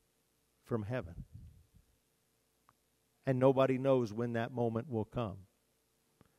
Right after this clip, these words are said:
But here we are on this earth, and we represent Jesus Christ. This citizenship is a fixed fact. It is already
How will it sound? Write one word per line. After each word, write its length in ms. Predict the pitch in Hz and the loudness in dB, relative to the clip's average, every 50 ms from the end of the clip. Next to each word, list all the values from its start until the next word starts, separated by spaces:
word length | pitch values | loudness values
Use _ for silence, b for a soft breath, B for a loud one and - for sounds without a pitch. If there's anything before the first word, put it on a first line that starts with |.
| _ _ _ _ _ _ _ _ - | _ _ _ _ _ _ _ _ 4
But 180 | 139 131 127 120 | 6 8 8 8
here 240 | 123 160 175 175 170 | 6 6 4 4 2
we 200 | 156 165 165 160 | 2 0 0 2
are 340 | 160 160 143 123 123 131 | 2 2 2 2 0 -2
on 220 | 143 143 135 135 135 | -2 -2 -4 -4 -2
this 400 | 143 147 143 - - - - - - | -2 -2 -2 -4 -10 -14 -12 -6 2
earth, 340 | 156 139 123 117 113 - - b b b b | 4 6 8 8 6 6 2 b b b b
and 180 | 139 127 113 113 | 0 0 2 2
we 200 | 127 147 147 139 | 2 4 4 4
represent 880 | 123 117 131 135 131 - - - 123 120 104 92 110 131 123 120 107 _ - - _ _ _ _ _ _ _ _ _ _ _ _ _ 107 | 4 4 2 0 0 -2 -4 -4 -4 -4 -6 -6 -8 -6 -6 -8 -12 _ -20 -20 _ _ _ _ _ _ _ _ _ _ _ _ _ -18
Jesus 480 | 95 104 123 120 117 107 - 101 - - | -10 -6 -6 -4 -4 -6 -8 -10 -12 -10
Christ. 760 | - - 117 110 104 85 76 - - - - - - - - - _ _ _ _ _ _ _ _ - | -6 -4 -4 -4 -4 -4 -8 -10 -12 -14 -16 -16 -18 -20 -20 -20 _ _ _ _ _ _ _ _ 0
This 200 | 135 165 160 - | 2 2 2 4
citizenship 760 | - 175 180 170 135 - - 156 151 - - 175 196 196 - - | 4 4 4 4 4 4 6 4 4 6 6 4 4 4 2 0
is 160 | 156 135 120 | 0 4 4
a 140 | 143 139 135 | 4 2 2
fixed 600 | - - - 208 202 202 - - - - - - | -2 -6 -2 0 0 0 -2 -8 -16 -16 -16 -16
fact. 640 | - - 170 170 170 180 196 - _ - - - - - | -6 -2 0 0 2 0 -2 -6 _ -16 -18 -18 -10 0
It 140 | - 147 147 | 2 4 6
is 140 | 135 131 - | 6 6 4
already 680 | - - 160 165 185 185 170 175 180 180 175 165 156 - | 4 4 6 8 8 8 8 8 8 6 4 2 -2 -4